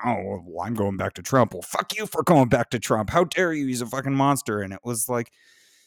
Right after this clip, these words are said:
it kind of infuriating to me because they, these people, I think, largely missed the point, um, of why Andrew was <laughs> running,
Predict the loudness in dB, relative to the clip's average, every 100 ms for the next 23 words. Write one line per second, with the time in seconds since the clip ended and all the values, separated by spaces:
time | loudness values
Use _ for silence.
0 | _ _ _ _ _ _ _ -14 -14 -10
1 | -6 -4 0 2 2 0 -2 0 4 4
2 | 4 2 0 -6 -12 -10 -6 0 2 2
3 | -2 -6 -14 -10 -8 -2 2 2 2 -4
4 | -8 -12 -14 -2 0 0 -2 _ _ _
5 | _ -14 -2 -2 0 0 0 2 -4 -4
6 | -6 -8 -8 -6 -8 -12 -14 -14 -12 -10
7 | -10 -10 -16 -18 -12 -8 -8 -8 -16 -18
8 | _ _ _ _ _ _ -4 -2 -2 -8
9 | -14 _ _ _ _ _ 0 0 0 -4
10 | -16 -16 -20 _ _ _ _ _ -14 -4
11 | -2 0 -2 -4 -6 -4 -4 -4 -2 0
12 | 0 -2 -4 -8 -8 -12 -20